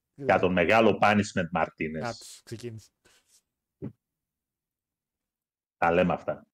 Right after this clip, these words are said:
Speaker 1: Ε, Παναγιώτη μου, το μάτς ήταν εξαιρετικό.
Speaker 2: Ε,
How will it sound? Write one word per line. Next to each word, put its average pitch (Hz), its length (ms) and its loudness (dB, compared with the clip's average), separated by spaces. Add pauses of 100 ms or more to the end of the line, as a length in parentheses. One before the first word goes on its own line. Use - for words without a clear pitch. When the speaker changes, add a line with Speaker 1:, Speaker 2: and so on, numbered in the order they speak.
(160)
Speaker 1:
Ε, 135 500 -4 (160)
Παναγιώτη 143 420 -2
μου, 220 80 -8
το 190 120 -4
μάτς 196 340 -4
ήταν 233 200 -6
εξαιρετικό. 180 800 -6 (1000)
Speaker 2:
Ε, 98 520 6